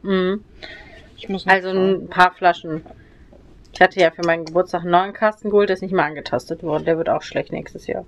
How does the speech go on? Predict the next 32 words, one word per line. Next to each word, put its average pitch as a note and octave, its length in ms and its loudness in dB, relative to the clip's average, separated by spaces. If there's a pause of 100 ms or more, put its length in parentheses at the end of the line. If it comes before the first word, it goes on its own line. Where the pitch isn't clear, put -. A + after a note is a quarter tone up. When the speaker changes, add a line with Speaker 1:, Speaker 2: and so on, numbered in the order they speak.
Speaker 2:
Also G3+ 240 6
als G3 160 -2
meine F#3+ 180 0
Mutti G3+ 220 0
gesagt G#3+ 300 2
hat, G#3 140 -4
sie G3 60 -12
kommt G3+ 220 0
mich F3 180 -10
besuchen, F#3+ 400 -2
habe F3+ 120 4
ich F3 80 -18
erstmal F3 280 -4
Wein D#3 220 2
kalt - 320 -4
gestellt. - 440 -6
Und G3 100 -6
dann G3 100 0
haben F#3 160 0
wir F3+ 80 -4
uns F#3 160 -6
den E3+ 140 -4
einen F#3+ 240 0
Abend F#3+ 200 -2
erstmal G3 260 -6
eine F3+ 80 -8
Flasche - 340 -6
Wein C3 240 -6
gegönnt. E3+ 460 -6
Speaker 1:
Jo. E3 400 0 (640)
Speaker 2:
Ja. G#4 200 4 (640)
Okay. A3 420 6